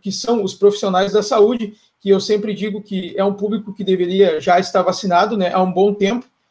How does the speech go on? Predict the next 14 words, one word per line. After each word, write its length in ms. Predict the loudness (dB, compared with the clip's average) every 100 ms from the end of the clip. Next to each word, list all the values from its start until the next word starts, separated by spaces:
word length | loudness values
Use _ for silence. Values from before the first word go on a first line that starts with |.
| _ _
A 80 | -8
gente 260 | -8 -4
tá 160 | -2 0
com 280 | -2 -8 -10 _ _ _
uma 140 | -8
sobrerecarga, 1200 | -2 2 2 0 _ _ 0 2 2 2 2 2 -8 -8 -2 -2
aqui 220 | -2 -10
tá 100 | -10
sobrecarregado 920 | -8 -6 -4 -2 -2 2 0 0 -8
o 220 | -10 -12 -10
site 400 | -4 -4 -4 -8
da 100 | -8
prefeitura, 580 | -8 -8 -10 -2 0
porque 540 | 0 -4 -8 -6 -6